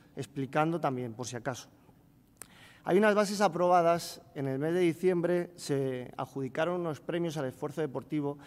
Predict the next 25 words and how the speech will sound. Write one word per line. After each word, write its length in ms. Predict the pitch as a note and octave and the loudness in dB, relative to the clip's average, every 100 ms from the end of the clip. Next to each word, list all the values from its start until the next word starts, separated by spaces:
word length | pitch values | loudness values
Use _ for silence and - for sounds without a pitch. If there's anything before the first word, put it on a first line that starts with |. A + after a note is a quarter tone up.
| - - | -20 -16
en 220 | - C3 C3+ | -6 -2 2
base 320 | D#3+ E3+ E3+ | 2 4 2
a 160 | E3 | 4
participación 880 | D3 B2+ B2 A#2+ A#2 A2+ D#3 F3 E3 | 0 -4 -6 -8 -6 -4 0 2 2
y 60 | D3 | 2
logros 320 | D#3 E3 D3+ | 2 0 -2
obtenidos 440 | D#3+ D#3 D#3+ E3 | -4 -4 -2 -2
en 100 | D#3 | -2
campeonatos 420 | D3 C#3 C3+ D3 D#3+ | -2 -4 -4 -4 -4
de 60 | |
carácter 360 | D3 C#3+ - D#3+ | -2 -2 -2 -4
nacional 420 | D3 C#3 D#3 D#3+ - | -4 -2 -2 -2 2
e 80 | G#3 | 4
internacional. 720 | F#3 E3+ D3 C3 B2 A2+ G2 - - - - - _ _ - _ | 4 4 2 0 -2 -2 -6 -16 -20 -20 -20 -20 _ _ -20 _
Unas 200 | D3 E3+ | 2 4
bases 460 | F3 F#3 G#3 G#3+ - | 6 6 4 2 0
que, 160 | C3+ | -4
lógicamente, 400 | C3 C#3 E3+ E3+ | -2 2 2 4
no 60 | F#3+ | 4
hay 80 | D#3+ | 4
jurado, 260 | D#3 G#3 | 6 8
o 80 | D#3 | 6
sea, 140 | C#3 D3 | 4 2
hay 40 | |
unos, 280 | D#3 D#3+ | 4 2